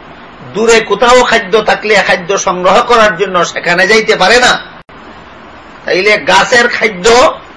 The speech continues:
অন্য কোথাও রাখার দরকার না, তার মুখে উঠাইয়া দেওয়া দরকার? আল্লাহ গাছ পালে, গাছের মুখে খাদ্য উঠাইয়া দিয়া।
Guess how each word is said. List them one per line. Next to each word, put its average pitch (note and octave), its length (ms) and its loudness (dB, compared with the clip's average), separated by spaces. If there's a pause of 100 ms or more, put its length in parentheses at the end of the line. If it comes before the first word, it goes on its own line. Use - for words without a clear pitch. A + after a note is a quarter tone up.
(640)
অন্য G#3 340 0
কোথাও B3 440 2
রাখার A#3 420 2
দরকার A3 600 2
না, F#3+ 180 -4
তার F#3+ 240 0
মুখে G#3 340 0
উঠাইয়া A3 400 2
দেওয়া F3+ 180 4
দরকার? - 320 -4 (1400)
আল্লাহ F#3+ 220 2
গাছ G3 500 0
পালে, G#3 300 2
গাছের F3+ 360 -2
মুখে G3+ 340 -4
খাদ্য F3+ 260 -2
উঠাইয়া D#3 340 0
দিয়া। - 180 -8